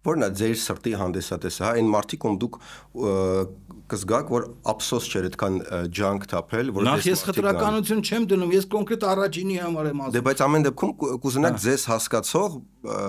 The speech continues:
Speaker 1: բայց նաև ոնց որ ձե-, օրինակ, մենք, որ տարին մեկ
Speaker 2: Ես
Speaker 1: անում
Speaker 2: ուզում
Speaker 1: ենք
Speaker 2: եմ
Speaker 1: բան,
Speaker 2: այն հանդիսատեսը,
Speaker 1: մերոնքական մարդիկ
Speaker 2: այն
Speaker 1: են,
Speaker 2: հանդիսատեսը լինի, որ ոչ թե ինքը ինձ ինչ-որ բան հաղորդի, այլ իմ հաղորդածը իրեն օգտակար լինի։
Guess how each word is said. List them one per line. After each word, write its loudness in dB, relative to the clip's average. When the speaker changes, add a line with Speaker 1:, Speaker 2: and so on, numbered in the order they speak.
Speaker 1:
բայց -2
նաև 0
ոնց -2
որ -2
ձե-, 0
օրինակ, 4
մենք, 4
որ 2
տարին 4
մեկ 8
Speaker 2:
Ես 8
Speaker 1:
անում 6
Speaker 2:
ուզում 4
Speaker 1:
ենք 4
Speaker 2:
եմ 4
Speaker 1:
բան, -
Speaker 2:
այն 4
հանդիսատեսը, 2
Speaker 1:
մերոնքական 6
մարդիկ 4
Speaker 2:
այն 6
Speaker 1:
են, 4
Speaker 2:
հանդիսատեսը 2
լինի, 4
որ 2
ոչ 4
թե 2
ինքը 2
ինձ 6
ինչ-որ 2
բան 4
հաղորդի, 4
այլ 2
իմ 6
հաղորդածը 2
իրեն 2
օգտակար 2
լինի։ 2